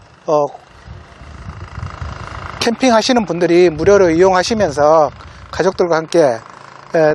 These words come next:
또는 반려견이나 이렇게 데리고 오셔서, 어, 많이, 이, 쉬었다 가시는 곳이기도 합니다. 어, 지금 이 길은 저희 농장에서 한 이 분 정도 걸어서 내려오는, 어,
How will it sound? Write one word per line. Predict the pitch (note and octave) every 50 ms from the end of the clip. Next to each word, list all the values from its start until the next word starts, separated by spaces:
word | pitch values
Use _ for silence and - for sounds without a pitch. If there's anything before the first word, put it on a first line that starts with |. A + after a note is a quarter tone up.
| -
또는 | - F3+ F#3 F3+ E3+ E3 D3+
반려견이나 | - - F3+ F#3+ G3 F#3+ F3 E3 E3+ E3 D#3+ D#3 D3+ F3+ G#3+ A#3 A3
이렇게 | E3 D#3 D3+ D3+
데리고 | C#3 - D#3 D#3+ E3 D#3+ D#3+ D#3 D3
오셔서, | C#3+ - - E3 D3 - C#3+ D3 D#3 E3 D#3+ C#3+ - - - - - - - - - - -
어, | E3 D3+ D3 D3 C#3+ C#3+
많이, | C#3+ D#3 D#3+ F3 F3+ E3+ D#3 C3+ A2+ G#2+ - - - - - - - -
이, | E3+ D#3+ D#3 D3 D3+ C#3 C3+
쉬었다 | B2+ - B3 B3 - - G#3
가시는 | - - D3 - F#3 E3 D#3 C#3
곳이기도 | B2+ - D3 - F3 F3 D3+ D3
합니다. | C#3 C#3+ D3+ C#3 C#3 A#2+ A2 - - - - - - - - - - - - - - - - - - - - - - - - - - - - -
어, | D#3+ D#3+ D#3
지금 | - - F3+ G3 G3 F#3+ F#3+ G3 F#3+ F#3 F3+ F3 E3+ - - - - - - - - - - - - - - - - - - - - - - - - - - - - - - - -
이 | G3 A3+ A3
길은 | - - G3 E3+ F3+ F3 F3 F#3+ F#3+ E3 A#2+ - - - - - - - -
저희 | - - F#3 F#3+ F3+
농장에서 | F3 D#3+ D#3+ E3 F#3+ G#3 G#3 G3+ G3 E3 - E3+ E3 D#3+
한 | D#3 E3 E3 E3
이 | E3 G3 A3
분 | A3 A3 G#3+
정도 | G3 F3+ E3 D3 D3
걸어서 | - - D3+ C#3+ D#3+ F3 E3 E3 D3+
내려오는, | C#3 C#3+ D3 D#3 D#3 D3 C#3+ D3+ F3 G3+ A3 A3 - - - - - - - -
어, | - C#3 C#3 C3+ C3+ C3 B2+ B2+ B2